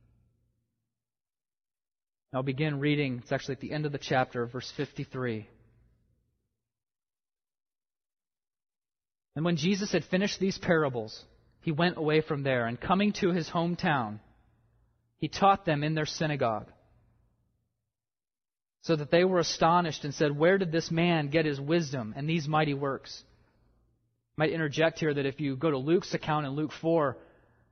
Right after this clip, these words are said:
you'll probably recognize and remember this, this is the instance where Jesus is called to read from the scroll of Isaiah. And he reads a prophecy of the coming Messiah, and he sits down and he tells them,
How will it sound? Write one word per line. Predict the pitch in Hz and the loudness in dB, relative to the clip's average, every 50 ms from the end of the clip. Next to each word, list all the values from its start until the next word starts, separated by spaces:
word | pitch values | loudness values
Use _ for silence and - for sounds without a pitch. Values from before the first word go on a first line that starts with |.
| _ _ _ _ _ _ | _ _ _ _ _ _
you'll | 147 143 | -4 0
probably | 175 170 156 151 | 2 2 2 2
recognize | 143 165 170 180 - 180 165 160 147 143 147 147 139 | 2 4 2 4 2 0 0 2 2 2 2 2 -2
and | 147 139 139 | -4 -6 -4
remember | 139 143 147 156 160 175 170 156 151 | -4 -2 0 2 2 2 2 0 0
this, | 151 180 190 - - 151 | 0 0 0 -2 -4 -2
this | 170 190 - - | -2 -2 0 0
is | 226 196 | -2 -2
the | 156 170 - | -2 -4 -4
instance | 180 185 - - 180 165 156 - | -4 -6 -4 -4 -6 -6 -4 -2
where | 165 156 | -2 -2
Jesus | 143 127 139 165 185 175 160 175 160 - - - - - - _ _ _ _ _ _ _ _ _ | -2 -2 -2 -2 -2 0 -2 -4 -4 -4 -8 -14 -18 -20 -20 _ _ _ _ _ _ _ _ _
is | - 139 - | -8 -8 -8
called | - - 180 180 185 185 185 180 151 | -2 2 2 4 4 4 4 2 0
to | 165 151 | -2 0
read | 151 175 180 190 180 165 151 156 - - | 2 2 4 4 4 2 0 -8 -6 -4
from | 185 175 | -2 -2
the | 156 135 | -2 -4
scroll | - - - 165 170 175 170 | -6 -2 0 2 2 2 2
of | 160 151 | 2 2
Isaiah. | 147 139 127 123 139 139 143 147 165 170 - - _ _ _ _ _ _ _ _ _ _ _ _ _ _ _ _ _ | 2 2 0 0 0 2 2 2 0 -2 -6 -12 _ _ _ _ _ _ _ _ _ _ _ _ _ _ _ _ _
And | - 143 | -4 -2
he | 143 | -2
reads | 143 147 165 170 196 196 147 | 2 4 6 6 6 6 4
a | 165 151 | 0 -4
prophecy | - - 175 175 185 - - 175 - - 180 175 | 0 4 4 4 4 2 -2 -8 -4 0 2 2
of | 175 160 | 2 2
the | 139 135 | 0 -4
coming | - - 175 170 165 160 | -2 0 0 0 0 -2
Messiah, | 151 143 - - 151 147 151 160 175 180 | -4 -6 -2 2 2 4 4 4 2 0
and | 170 151 | 0 -2
he | 135 | -6
sits | - - - 185 - - | -4 -4 -4 -4 -4 -2
down | - 160 160 170 170 175 175 | 0 2 2 2 2 2 0
and | 156 139 | -4 -6
he | 131 | -6
tells | - - 165 160 165 147 135 | -4 -2 0 0 0 -2 -2
them, | 156 160 156 147 139 | -4 -2 -2 -4 -4